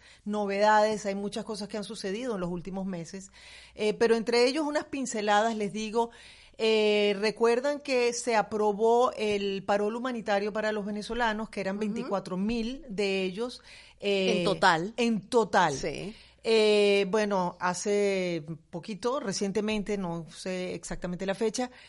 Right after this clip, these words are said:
Speaker 1: eso lo cambiaron un poco y ahora incluyeron a tres países más, que son no solo Venezuela, sino Cuba, Nicaragua y Haití.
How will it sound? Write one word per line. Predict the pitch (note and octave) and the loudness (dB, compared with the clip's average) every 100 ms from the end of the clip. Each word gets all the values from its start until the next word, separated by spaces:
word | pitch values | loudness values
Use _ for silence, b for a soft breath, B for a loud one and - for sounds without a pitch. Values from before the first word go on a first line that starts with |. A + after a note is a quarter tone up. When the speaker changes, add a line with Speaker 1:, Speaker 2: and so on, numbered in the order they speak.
| B B B B | B B B B
Speaker 1:
eso | A#3+ A3 - B3 | 2 2 4 4
lo | A#3+ | 4
cambiaron | B3 B3+ C4+ C4+ C#4 | 2 4 6 6 4
un | C#4+ | 0
poco | C#4 C4 C#4+ | 0 2 0
y | B3+ | 2
ahora | A3+ A3+ | 2 2
incluyeron | C4 B3+ C4+ B3 B3 C4 | 0 -2 -2 2 2 0
a | B3+ | -4
tres | A3 G#3+ | -4 -4
países | A3 G#3 G#3 B3 A#3+ | -2 -4 -2 -4 0
más, | D#4 D4 - - b b b | 0 -2 -6 -20 b b b
que | - | -4
son | G#3+ A3+ G#3+ G#3+ G#3+ - - | -2 0 0 -2 -4 -8 -10
no | G3 G3 | -6 -6
solo | F3+ A3 A3+ | -4 -2 0
Venezuela, | B3 D4 D#4 C#4+ C#4 | 0 2 4 4 2
sino | B3 G#3+ G#3 | -2 -4 -6
Cuba, | - D4 C#4+ C#4+ D4 C#4+ | -6 -4 0 2 2 0
Nicaragua | B3 G#3+ G#3 B3+ C4 C4+ - | -2 0 2 2 2 0 0
y | A3+ | 0
Haití. | G3+ F#3 - D4 C#4 | -2 -2 -4 -6 -6